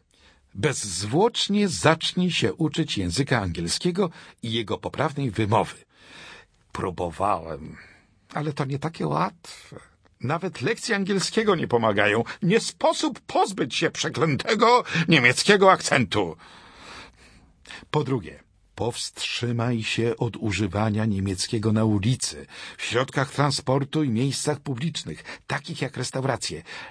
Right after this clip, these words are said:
Lepiej mów łamaną angielszczyzną niż płynną niemczyzną. I w żadnym wypadku nie mów podniesionym głosem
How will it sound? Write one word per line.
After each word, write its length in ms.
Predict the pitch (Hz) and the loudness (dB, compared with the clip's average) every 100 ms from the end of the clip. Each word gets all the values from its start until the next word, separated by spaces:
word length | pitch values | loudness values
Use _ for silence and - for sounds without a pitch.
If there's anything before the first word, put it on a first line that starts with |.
| - | -4
Lepiej 680 | 110 139 175 175 165 180 160 | 0 0 0 -2 0 0 -2
mów 420 | 90 147 165 - | -2 -2 -2 -6
łamaną 640 | 104 123 101 156 139 160 | -8 -6 -4 -2 0 -2
angielszczyzną 960 | 156 143 104 104 101 - 143 123 156 165 - - | 0 0 0 -2 -4 -6 -6 -2 -2 -4 -8 -6
niż 240 | 123 139 - | -2 0 -2
płynną 680 | - 131 170 156 156 160 | -2 0 2 2 2 2
niemczyzną. 920 | 131 104 151 170 - 170 95 90 80 - _ _ _ _ | 2 2 2 2 2 2 2 -2 -4 -10 _ _ _ _
I 120 | - | -12
w 60 | 71 | -6
żadnym 400 | - 107 107 131 | -2 -2 -2 -2
wypadku 500 | 113 113 123 - 160 | -2 -4 -6 -4 -4
nie 260 | 90 90 113 | -4 -4 -2
mów 360 | 151 151 - | -2 -4 -6
podniesionym 600 | - 82 104 - 143 151 | -12 -10 -8 -6 -4 -2
głosem 800 | 156 95 110 139 - 196 180 180 | -2 0 0 -2 -2 -2 -2 -4